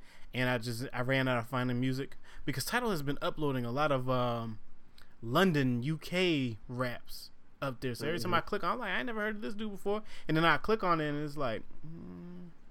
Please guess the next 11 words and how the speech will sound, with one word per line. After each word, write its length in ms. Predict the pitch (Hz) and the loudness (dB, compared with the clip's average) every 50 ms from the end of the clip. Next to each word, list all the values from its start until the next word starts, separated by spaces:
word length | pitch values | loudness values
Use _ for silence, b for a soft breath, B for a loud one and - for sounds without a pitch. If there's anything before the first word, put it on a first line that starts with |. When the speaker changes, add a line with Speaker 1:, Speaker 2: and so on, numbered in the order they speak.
| - - - - - - - - - - - - - | -10 -10 -10 -10 -12 -12 -12 -12 -12 -12 -12 -12 -10
Speaker 1:
"Nah, 360 | 156 156 160 165 170 170 170 165 | -8 -6 -2 0 2 4 4 4
I'm 80 | 160 | 4
not 140 | 165 165 160 | 4 4 4
in 60 | 156 | 4
the 60 | 151 | 2
mood 140 | 151 151 139 | 2 2 2
for 80 | 139 131 | 0 0
this 160 | 127 120 123 | -2 -2 -2
right 120 | 117 110 | -2 -2
now." 120 | 107 104 107 - - - - - - - - - - - - - - - - - - - | -2 -2 -2 -2 -2 -4 -6 -8 -10 -12 -12 -12 -12 -12 -14 -14 -12 -12 -14 -12 -12 -12
Speaker 2:
Yeah, 360 | 139 131 110 110 110 113 110 | -10 -8 -6 -6 -6 -4 -4